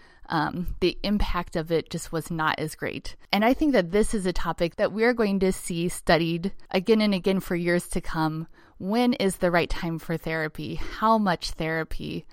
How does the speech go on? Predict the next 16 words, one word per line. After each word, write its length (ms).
Um, 400
there's 180
a 60
lot 380
of 120
stake 680
in 160
those 220
questions 520
for 200
the 80
patients 840
and 220
for 120
the 80
industry. 640